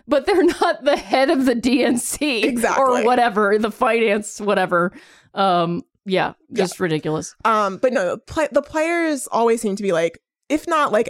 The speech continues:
Speaker 2: actively, like, good people, then, like, at least, like, decent.
Speaker 1: Yes.
Speaker 2: Like, they weren't doing anything cra-, like, we didn't have an Aroldis Chapman until we had an Aroldis
Speaker 1: Right.
Speaker 2: Chapman. Um,
Speaker 1: Which is what was, like, honestly so disappointing
Speaker 2: Yeah.
Speaker 1: of that pickup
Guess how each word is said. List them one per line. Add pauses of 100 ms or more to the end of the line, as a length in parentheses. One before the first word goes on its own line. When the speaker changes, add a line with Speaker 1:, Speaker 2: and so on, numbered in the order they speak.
Speaker 2:
actively,
like,
good
people,
then,
like,
at
least,
like, (160)
decent. (180)
Speaker 1:
Yes.
Speaker 2:
Like,
they
weren't
doing
anything
cra-,
like,
we
didn't
have
an
Aroldis
Chapman
until
we
had
an
Aroldis
Speaker 1:
Right.
Speaker 2:
Chapman. (500)
Um,
Speaker 1:
Which
is
what
was,
like, (120)
honestly
so
disappointing
Speaker 2:
Yeah. (160)
Speaker 1:
of
that (120)
pickup